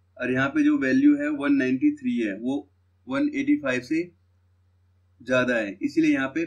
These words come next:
pass लिखा हुआ है। अगर वन एटी फ़ाइव से value कम होता तो वहाँ पे fail लिखा हुआ था।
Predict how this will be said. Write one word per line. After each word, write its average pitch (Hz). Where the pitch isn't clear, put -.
pass 131
लिखा 120
हुआ 104
है। 95
अगर 143
वन 151
एटी 147
फ़ाइव 131
से 147
value 135
कम 143
होता 139
तो 135
वहाँ 131
पे 160
fail 139
लिखा 131
हुआ 110
था। 98